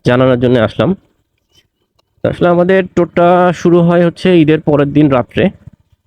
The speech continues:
ঈদের পরের দিন রাত্রে আমরা রওনা দেই গাজীপুরের কালিয়াকোট চন্দা থেকে।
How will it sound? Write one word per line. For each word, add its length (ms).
ঈদের 220
পরের 300
দিন 200
রাত্রে 420
আমরা 540
রওনা 300
দেই 240
গাজীপুরের 680
কালিয়াকোট 460
চন্দা 280
থেকে। 300